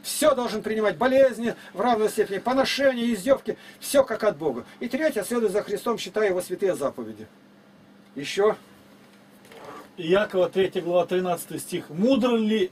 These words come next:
Speaker 2: и разумен кто из вас? Докажи это на самом деле добрым поведением с мудрой кротостью".
Speaker 1: Вот и всё. А если, говорит, в сердце вашем имеете зависть и сварливость, то не хвалите на истину. Это я своим оппонентам говорю.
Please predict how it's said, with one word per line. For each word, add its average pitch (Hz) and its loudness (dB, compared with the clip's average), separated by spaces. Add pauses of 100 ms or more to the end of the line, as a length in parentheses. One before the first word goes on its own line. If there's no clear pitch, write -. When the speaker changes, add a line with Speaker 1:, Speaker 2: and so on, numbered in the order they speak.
(100)
Speaker 2:
и 220 4
разумен 208 2
кто 220 2
из 185 0
вас? 202 2 (440)
Докажи 208 2
это 247 4
на 214 2
самом 208 0
деле 175 0
добрым 226 4
поведением 175 -2 (320)
с - -6
мудрой 196 -4
кротостью". 131 -10 (320)
Speaker 1:
Вот 202 -8
и - -6
всё. 156 -10 (840)
А 190 2
если, 247 0
говорит, 214 -4
в - -12
сердце 254 2
вашем 202 0
имеете 202 -2
зависть 196 0
и 185 -4
сварливость, 185 0 (240)
то 196 -4
не 196 -4
хвалите 196 -2
на 185 0
истину. 156 -4
Это 185 0
я 185 4
своим 180 -2
оппонентам 160 -2
говорю. 113 -8